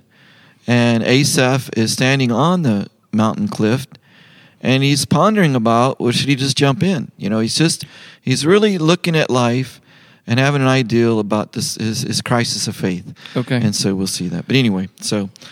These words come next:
Speaker 1: all right, so Psalm seventy-three, beginning verse one. So, "Truly God is good to Israel, to such are as a pure in heart. But as for me,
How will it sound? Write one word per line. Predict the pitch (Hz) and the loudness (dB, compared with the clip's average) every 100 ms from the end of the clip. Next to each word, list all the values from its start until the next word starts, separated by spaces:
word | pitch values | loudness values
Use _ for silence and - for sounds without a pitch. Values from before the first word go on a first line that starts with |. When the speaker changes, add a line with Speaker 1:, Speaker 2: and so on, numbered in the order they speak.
| - - | -20 -6
Speaker 1:
all | 143 | 0
right, | 147 113 101 | 2 0 -2
so | - 117 107 | -2 -2 0
Psalm | - 139 139 | 0 0 0
seventy-three, | 135 120 120 113 107 107 | -2 -2 -2 -4 -4 -4
beginning | 98 104 104 98 | -2 -4 -4 -4
verse | 98 101 - | -6 -8 -8
one. | 95 92 | -8 -8
So, | - 101 - - - - - | -8 -8 -10 -20 -20 -20 -12
"Truly | - 196 196 | 0 2 2
God | 165 151 151 160 | 2 2 2 0
is | 135 - | -2 -2
good | 143 143 151 | 2 2 2
to | 143 127 | -2 -2
Israel, | 131 131 147 156 180 - - - - _ | -2 -2 -2 0 -2 -6 -20 -20 -20 _
to | - | -6
such | 123 - 135 - - | -4 0 -2 -2 -10
are | 110 117 | -4 -2
as | 110 107 | -2 -4
a | |
pure | - - 160 | -6 -2 -2
in | 135 | -2
heart. | 98 101 113 - - _ _ _ _ _ _ _ - | -4 -4 -4 -6 -16 _ _ _ _ _ _ _ -2
But | 127 | 0
as | - - | 2 0
for | 135 | 0
me, | 156 139 120 | 2 2 0